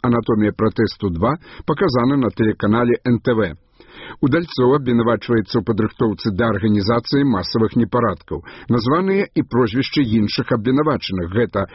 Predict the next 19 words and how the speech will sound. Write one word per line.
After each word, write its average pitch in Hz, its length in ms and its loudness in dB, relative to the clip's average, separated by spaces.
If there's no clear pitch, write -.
Леанід 123 400 2
Развазжаеў 110 800 0
і 139 80 2
Канстанцін 127 640 0
Лебедзеў. 98 580 -2
У 120 80 2
іхных 117 380 0
кватэрах 127 420 0
сёння 107 400 2
адбыліся 107 400 -2
ператрусы, 110 680 -2
яны 147 180 2
былі 107 220 -2
дастаўлены 131 580 0
ў 135 60 -4
следчы - 420 -2
камітэт 104 460 -2
на 117 160 0
допыт. 98 420 -2